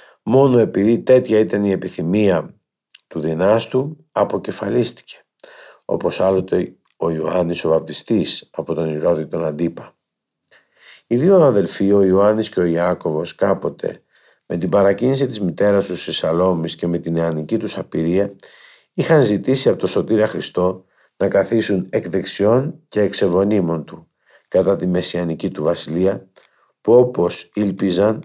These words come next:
επρόκειτο να έρθει άμεσα και θριαμβευτικά. Ο αγαθός διδάσκαλος, που τα μάτια του έβλεπαν σ' όλα τα πράγματα το έσκατο βάθος τους, χαμογέλασε και είπε:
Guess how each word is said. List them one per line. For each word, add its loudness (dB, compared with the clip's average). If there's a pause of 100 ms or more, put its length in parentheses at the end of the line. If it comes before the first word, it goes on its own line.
επρόκειτο 0
να 0
έρθει -4 (100)
άμεσα -2 (200)
και -6
θριαμβευτικά. -4 (2000)
Ο 2
αγαθός 4
διδάσκαλος, 0 (280)
που -20
τα 0
μάτια 2
του -2
έβλεπαν 2
σ' -4
όλα 4
τα 0
πράγματα 0
το -2
έσκατο 0
βάθος -2
τους, -10 (540)
χαμογέλασε 0
και -2
είπε: -8